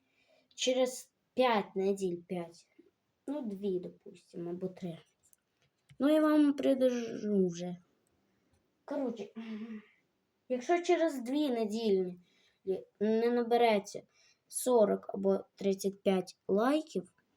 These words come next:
то я можу піти на місяць із каналу. Ну, і ви зможете передивлятися відео. Я не угрожаю.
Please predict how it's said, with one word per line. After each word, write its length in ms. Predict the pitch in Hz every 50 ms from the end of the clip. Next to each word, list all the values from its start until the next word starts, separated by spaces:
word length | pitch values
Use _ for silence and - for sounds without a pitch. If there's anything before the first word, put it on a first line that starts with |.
| _ _ _ _ _ _
то 100 | - 208
я 160 | 208 220 240
можу 320 | 262 262 262 247 247 240
піти 720 | 240 - 226 214 - _ 240 240 240 240 240 240 233 - - - _ _ _ -
на 200 | 214 214 214 214
місяць 840 | 214 214 220 226 226 208 196 190 - - - 190 190 - - - _ - - _ _ _ _ _ _
із 580 | - 185 180 180 - - - - - - - _
каналу. 580 | - - 190 185 190 185 190 196 202 - 202 208 214 _ _ _ _ _ _ _ _ _ _ _ _ _ _ _ _ _ _ _ _ _ _ _ _ _ _ _ _ _ _ -
Ну, 260 | 220 226 247 277 285
і 60 | 285
ви 220 | 254 240 254 254 254
зможете 460 | 254 240 247 240 240 226 - - 214
передивлятися 720 | - 214 208 196 190 196 190 196 190 196 208 214 - - -
відео. 220 | 185 175 180 185
Я 220 | 190 190 220 247 294
не 140 | 320 339
угрожаю. 760 | 349 339 294 277 294 302 277 247 285 285 277 254 226 196 190 196